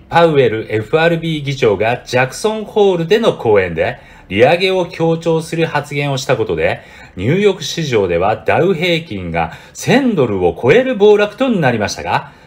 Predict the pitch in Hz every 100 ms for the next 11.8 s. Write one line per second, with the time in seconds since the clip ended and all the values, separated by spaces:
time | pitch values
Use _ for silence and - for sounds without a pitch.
0 | _ - 170 170 135 - 101 90 - 156
1 | 180 196 196 180 190 170 165 - 82 98
2 | - - - - 123 190 - 196 - 165
3 | 139 101 78 - 170 254 - - 69 -
4 | 190 202 220 226 254 131 113 85 78 -
5 | - - - _ - - - - - -
6 | 170 269 247 240 240 156 - 90 78 -
7 | 185 226 254 247 240 233 220 202 233 190
8 | 101 90 85 76 - - 120 139 135 147
9 | 135 143 143 160 208 185 165 147 143 -
10 | 135 131 190 214 - 330 294 - 175 170
11 | 170 143 117 95 92 104 156